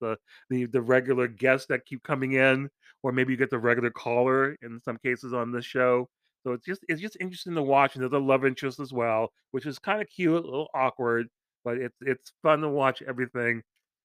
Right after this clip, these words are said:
kinda <laughs> take its moment. And so, and Vanessa, again, I just, I'm just so happy 'cause, you know,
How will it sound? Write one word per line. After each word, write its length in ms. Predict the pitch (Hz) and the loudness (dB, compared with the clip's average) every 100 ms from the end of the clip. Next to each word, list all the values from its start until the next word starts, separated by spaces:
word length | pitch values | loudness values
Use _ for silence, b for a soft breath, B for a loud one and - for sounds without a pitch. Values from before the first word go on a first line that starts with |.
| _ | _
kinda 200 | 135 131 | 0 0
<laughs> 20 | |
take 340 | 135 - 143 143 | 2 4 4 6
its 320 | 131 127 - _ | 4 4 -12 _
moment. 500 | 127 143 143 110 131 - _ _ _ _ _ B B B B - | -4 0 0 0 -8 -12 _ _ _ _ _ B B B B -6
And 200 | 123 120 | -6 0
so, 100 | 127 | 0
and 160 | 131 | 0
Vanessa, 360 | 127 131 135 139 | 0 4 4 4
again, 360 | 113 113 107 110 | 0 0 0 -2
I 120 | 120 | -4
just, 200 | 113 123 117 | -4 -6 -4
I'm 100 | 143 | -2
just 140 | 214 | 2
so 100 | 269 | 4
happy 300 | 220 214 170 | 4 4 0
'cause, 180 | 131 160 | 0 -2
you 80 | 180 | 2
know, 200 | 156 | 0